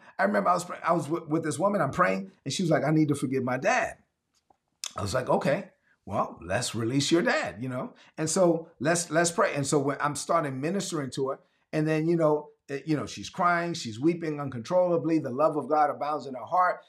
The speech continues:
She finally lets it all go. She releases it, you know, all of that. And when she's done,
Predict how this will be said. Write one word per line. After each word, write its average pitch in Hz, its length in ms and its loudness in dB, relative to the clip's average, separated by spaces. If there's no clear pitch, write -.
She - 160 -8
finally 151 480 0
lets 160 260 2
it 143 100 0
all 127 200 0
go. 170 320 4
She 156 200 -4
releases 139 680 -2
it, 165 240 0
you 156 80 -4
know, 139 120 0
all 165 280 4
of 143 120 2
that. 165 320 0
And 160 320 2
when 160 100 4
she's 156 280 0
done, 208 500 2